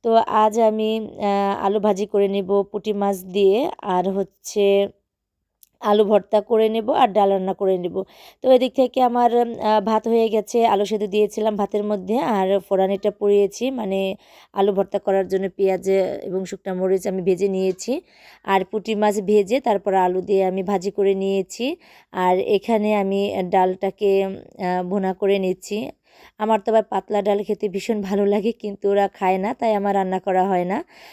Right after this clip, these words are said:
তো ঘন ডালটা যে খাই না সেটাও না, সবটাই খাই। এদিক থেকে আমি ঘরে চলে এসেছি সব রান্নাবান্না কমপ্লিট করে। আর এই যে দেখুন, প্রচুর বৃষ্টি নেমেছে কিন্তু। তো এখানে গুড়ি গুড়ি বৃষ্টি হচ্ছে, আর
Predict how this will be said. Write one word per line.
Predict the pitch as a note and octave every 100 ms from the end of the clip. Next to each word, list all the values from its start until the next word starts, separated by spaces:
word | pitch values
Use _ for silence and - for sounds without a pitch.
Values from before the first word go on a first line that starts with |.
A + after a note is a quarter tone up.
| _
তো | - A#3+
ঘন | A3 A3+
ডালটা | A3+ A3 A3
যে | G#3+ A3+
খাই | G#3 G#3+ G3+
না | A3+
সেটাও | B3+ A#3 G#3 G3+
না, | G3 G#3 F#4 _
সবটাই | - G#3 - G3+ F#3+
খাই। | - F#3+ D#4+ _ _ _ - _ _ -
এদিক | B3+ A#3+ -
থেকে | - C4 C4+ C4+
আমি | - A3+ A#3
ঘরে | G#3+ A3+ A#3+
চলে | B3 A3+ A3
এসেছি | G#3+ G3+ A3 - A3+
সব | A3+ A3+ G#3
রান্নাবান্না | G#3 G3 G#3 G#3 G#3+
কমপ্লিট | - G3 G3 A3 - -
করে। | G#3+ A3
আর | - F#3+ G3
এই | - G3
যে | F#3+ G#3
দেখুন, | F#3+ F#3 - G#3 A#3 A#3 -
প্রচুর | F#3+ - G#3+ A3 G#3+
বৃষ্টি | G3+ G3 F#3 - G#3
নেমেছে | G3 G3 F#3 G#3
কিন্তু। | G3+ F#3+ - G#3+ F4+ _ - - _
তো | G#3+
এখানে | G#3+ B3 A#3
গুড়ি | G#3+ A3+
গুড়ি | A3+ A3
বৃষ্টি | F#3 G#3+ G3 A#3+
হচ্ছে, | A3 G#3 - A3+
আর | G3+ G3